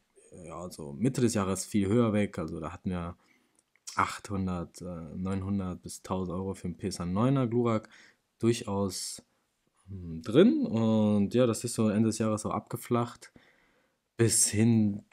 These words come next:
wo ein P S A Neuner so ungefähr um die sechshundert, ähm, äh, erreicht hatte. Das war so ziemlich der, der Bottom, der Tiefstand. Und, ähm, ja, das hat sich dann irgendwann stabilisiert. Der Preis ist dort irgendwie stabil geblieben und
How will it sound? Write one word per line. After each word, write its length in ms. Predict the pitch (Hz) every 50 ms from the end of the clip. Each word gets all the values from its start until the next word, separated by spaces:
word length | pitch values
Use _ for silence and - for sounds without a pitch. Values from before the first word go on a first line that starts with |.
| -
wo 160 | - 101 92
ein 160 | - 95 95 95
P 140 | - 104
S 120 | 95 - -
A 60 | 92
Neuner 340 | 87 90 90 90 92 92 87
so 100 | 87 82
ungefähr 280 | 87 92 87 - 92
um 80 | 87 85
die 120 | 85 85
sechshundert, 1400 | 82 82 82 - - - 85 - - - - - - - 90 87 87 82 80 - - - - _ - - - - 98 - _ -
ähm, 640 | - 90 87 82 80 85 87 87 82 73 73 76 - -
äh, 560 | 58 58 58 60 50 - 53 - - - - - - _ _ _
erreicht 420 | - 85 85 - 82 87 - - -
hatte. 400 | 90 85 - - 127 143 143 - - _ - - _
Das 100 | - -
war 60 | 98
so 120 | 90 104 92
ziemlich 300 | - - 101 95 90 -
der, 360 | - 90 85 85 87 85 - - - - _ _ _ _ _ _ -
der 80 | - 95
Bottom, 440 | 87 117 131 151 175 165 165 160 156
der 320 | 131 113 107 101 98 101 -
Tiefstand. 580 | - 226 214 - - - 165 160 160 156 139
Und, 840 | 123 117 113 113 113 113 113 110 113 110 110 107 107 101 - - -
ähm, 840 | 110 104 104 101 98 95 95 95 95 95 92 92 95 98 95 90 87 - _ _ _ - - _ _ _ _ _
ja, 140 | - 202 202
das 160 | 143 113 -
hat 80 | 131 120
sich 120 | - 110
dann 140 | - 123 107
irgendwann 200 | 101 117 113 104
stabilisiert. 680 | - - 101 - 98 95 95 101 139 185 190 180 185
Der 40 | 127
Preis 280 | - - 117 110 - -
ist 100 | - -
dort 200 | 101 98 - -
irgendwie 380 | 104 101 98 98 98 92 90 - - - _ _
stabil 300 | - - - 101 120 131
geblieben 380 | 123 113 110 110 110 104 107 98
und 320 | 78 95 92 92 90 -